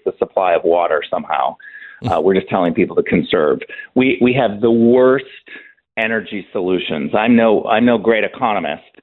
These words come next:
Speaker 1: but when I went to Harvard, I had to show up early to do dummy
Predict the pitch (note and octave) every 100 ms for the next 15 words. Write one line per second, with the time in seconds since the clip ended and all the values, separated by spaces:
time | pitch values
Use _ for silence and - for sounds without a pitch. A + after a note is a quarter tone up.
0 | _ - - _ - G#2+ G2 G#2+ A2 A2+
1 | A#2 A#2 B2+ G#2 - A#2+ A2+ G#2+ G2+ G#2+
2 | G2 - B2 G#2+ G2 - G#2+ G#2+ G2+ F#2
3 | - F2 F2+ F#2 F2 D#2+ G2+ G#2+ G2+ -